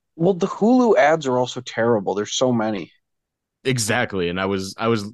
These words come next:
Speaker 2: going crazy. This was also years ago, so I might, I don't know. Maybe I was just, I was in a bad spot to where I couldn't take it,
Speaker 1: <laughs>
Speaker 2: but it's, I don't know.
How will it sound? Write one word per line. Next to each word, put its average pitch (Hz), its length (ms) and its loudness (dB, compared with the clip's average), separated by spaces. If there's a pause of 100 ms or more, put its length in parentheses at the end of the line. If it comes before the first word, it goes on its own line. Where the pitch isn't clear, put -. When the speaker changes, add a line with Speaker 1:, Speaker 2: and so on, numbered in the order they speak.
(140)
Speaker 2:
going 107 280 -2
crazy. 80 640 -8 (280)
This 143 140 0
was 185 160 4
also 147 180 2
years 104 360 -2
ago, 90 540 -4
so 92 240 -6
I 90 100 -2
might, 101 260 -4 (240)
I 98 120 -8
don't 87 140 -8
know. 80 280 -10 (100)
Maybe 101 260 -2
I 98 60 0
was 95 140 -4
just, - 240 -12 (400)
I 107 100 -6
was 92 180 -8
in 90 100 -8
a 85 40 -10
bad 85 320 -8
spot 80 460 -6 (140)
to 90 140 -8
where 80 220 -4
I 80 60 -4
couldn't - 260 0
take 82 300 -2
it, 78 160 -8
Speaker 1:
<laughs> - 0 -
Speaker 2:
but 78 280 -8 (1080)
it's, 226 260 -2 (220)
I 104 140 -2
don't 87 160 -2
know. 78 220 -8